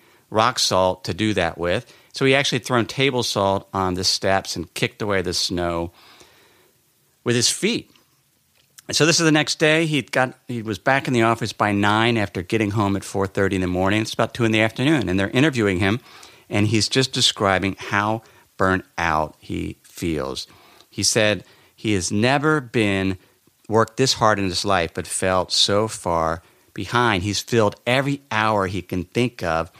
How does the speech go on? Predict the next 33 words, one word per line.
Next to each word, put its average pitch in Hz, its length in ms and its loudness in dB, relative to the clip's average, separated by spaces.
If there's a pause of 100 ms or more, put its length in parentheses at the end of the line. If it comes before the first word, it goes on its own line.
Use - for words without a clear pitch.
(380)
of 90 120 -6
his 95 180 -4
time 107 580 2 (260)
with 123 280 0
work, 135 360 0 (220)
typically 135 600 -2
time 123 440 0
that 117 160 2
would 113 180 -4
be 117 140 -2
spent 120 320 -2
with 127 160 -6
friends, 135 400 -2
the 107 100 -2
weekends 101 520 -2
he's 92 200 -4
working. 101 460 0 (400)
New 123 180 4
Year's 151 460 4
Eve, 113 640 2
one 110 140 0
of 107 100 -2
his 101 160 -4
best 120 280 0
friends 117 340 0
comes 104 240 -6
down 95 440 -2 (320)
with 110 220 0
her 101 120 -2
husband. 104 580 -2 (440)
He's 156 400 2
in 147 140 2
the, 127 160 -2